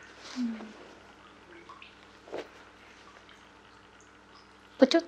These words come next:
Speaker 2: と、ちょっと、あの、ふくやかに見えますね。最後、オータム。うんうん。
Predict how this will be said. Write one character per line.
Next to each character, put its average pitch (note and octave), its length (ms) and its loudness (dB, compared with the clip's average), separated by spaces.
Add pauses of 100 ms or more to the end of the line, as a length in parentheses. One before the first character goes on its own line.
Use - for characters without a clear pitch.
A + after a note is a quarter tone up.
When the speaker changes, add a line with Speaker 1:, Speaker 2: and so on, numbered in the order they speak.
Speaker 2:
と、 - 120 4 (1080)
ち - 80 6
ょ - 20 4
っ - 120 2
と、 - 180 10
あ F3+ 60 10
の、 D#3+ 480 8 (320)
ふ - 120 -14
く B3 140 12
や F#3+ 120 12
か - 140 2
に D#3 140 2
見 D3+ 160 4
え C#3+ 60 0
ま D3+ 240 -4
す A3+ 60 6
ね。 B3 100 10 (2000)
最 B3+ 200 8
後、 - 140 6 (1700)
オ C#4 140 12
ー A#3+ 100 10
タ - 140 8
ム。 - 100 2 (760)
う - 20 12
ん B3+ 40 12
う B3 80 12
ん。 F3 300 8